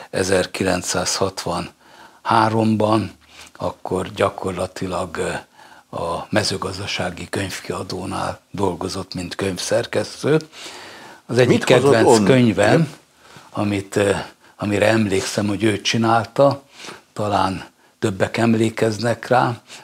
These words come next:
Speaker 1: mert egy ilyen díjnyertes könyv volt, a Puli. Tehát volt egy nagyon szép könyv, amin egy, ö, magyar puli volt, gyönyörű, fekete, ö, vörö-, piros nyelvvel, mosolygós képpel,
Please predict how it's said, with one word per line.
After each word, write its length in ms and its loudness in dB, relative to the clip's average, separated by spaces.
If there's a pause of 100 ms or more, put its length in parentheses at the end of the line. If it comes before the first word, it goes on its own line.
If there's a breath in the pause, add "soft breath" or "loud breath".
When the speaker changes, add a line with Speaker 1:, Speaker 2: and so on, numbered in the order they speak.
Speaker 1:
mert 280 -10
egy 180 -6
ilyen 200 -4
díjnyertes 680 -2
könyv 240 0
volt, 260 -4
a 60 0
Puli. 460 0 (1300 soft breath)
Tehát 240 -10
volt 220 0
egy 80 2
nagyon 280 0
szép 480 0
könyv, 320 4 (560 soft breath)
amin 320 -2
egy, 400 -2 (500 soft breath)
ö, 340 -6 (480 soft breath)
magyar 420 0
puli 300 -4
volt, 560 4 (200)
gyönyörű, 440 -2 (120)
fekete, 680 0 (360 loud breath)
ö, 360 -6
vörö-, 360 -4
piros 400 -2
nyelvvel, 720 4 (400 loud breath)
mosolygós 800 -2
képpel, 680 2